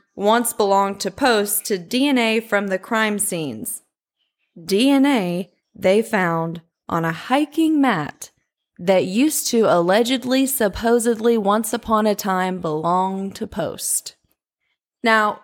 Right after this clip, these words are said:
I'm on a Mac computer, so I'm pulling up all of these articles and I am command effing the fuck out of them. And on all of these articles, that's all any of these articles have to say about D N A.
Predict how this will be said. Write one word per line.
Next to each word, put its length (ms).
I'm 320
on 180
a 60
Mac 360
computer, 680
so 300
I'm 340
pulling 320
up 160
all 200
of 120
these 200
articles 640
and 200
I 180
am 300
command 460
effing 400
the 80
fuck 300
out 200
of 140
them. 340
And 220
on 340
all 300
of 120
these 220
articles, 600
that's 440
all 280
any 280
of 140
these 200
articles 420
have 200
to 80
say 200
about 260
D 140
N 100
A. 260